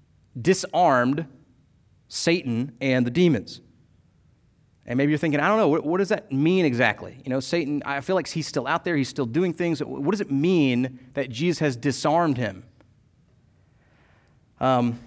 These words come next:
well, I just thought fitting, you know, fitting for Satan, I would, um,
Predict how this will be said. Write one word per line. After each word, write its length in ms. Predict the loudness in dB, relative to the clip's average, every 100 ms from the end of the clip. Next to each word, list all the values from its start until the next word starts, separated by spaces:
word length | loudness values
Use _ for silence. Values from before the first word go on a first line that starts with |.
| -20 -2
well, 140 | 0
I 160 | 2 -2
just 160 | -2
thought 320 | 2 2 0 -10 _ _ _ -20
fitting, 480 | -6 2 4 4 4
you 80 |
know, 220 | 2 2 0
fitting 580 | 2 4 4 2 0
for 140 | -6 -6
Satan, 440 | 0 0 0 -4 -4
I 160 | -2
would, 180 | 0 2
um, 300 | 2 0 -6